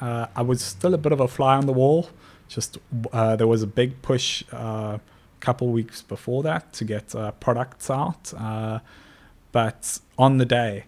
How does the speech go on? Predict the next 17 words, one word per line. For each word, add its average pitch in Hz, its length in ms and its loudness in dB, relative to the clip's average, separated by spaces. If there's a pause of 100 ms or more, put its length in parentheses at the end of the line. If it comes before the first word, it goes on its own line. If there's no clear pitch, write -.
(180)
so - 160 -6
you're 110 260 -2
just - 260 -6
sitting 117 320 2
there, 107 140 4
you're 101 180 -2
a 95 40 -8
fly 107 220 -2
on 107 120 0
the 101 60 0
wall, 101 480 -4 (160)
um, 104 540 -2 (220)
didn't 107 280 0
know 110 160 -2
what 104 480 -2
was 104 240 -4
happening. 104 560 -8